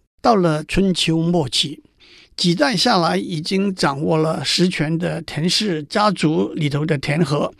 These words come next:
把齐康公赶走，自立为国君。可是依然沿用齐国的名号，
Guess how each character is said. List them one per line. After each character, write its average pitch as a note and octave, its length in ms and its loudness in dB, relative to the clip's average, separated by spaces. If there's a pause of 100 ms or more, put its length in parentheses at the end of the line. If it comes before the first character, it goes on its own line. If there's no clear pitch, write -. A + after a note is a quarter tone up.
(380)
把 D3+ 200 -4
齐 F3 300 0
康 F#3+ 240 0
公 F#3 320 2
赶 F3+ 240 2
走， G3 280 -4 (320)
自 B3 200 2
立 F3+ 180 6
为 D3+ 280 2
国 C#3+ 240 -4
君。 G3 260 -2 (500)
可 D#3 160 2
是 D#3 340 0
依 F#3 200 2
然 E3+ 320 0 (100)
沿 F3 260 4
用 A#3 360 2
齐 F#3+ 180 2
国 G#3 200 -2
的 D3+ 100 -4
名 D3 240 -4
号， F#3+ 260 -2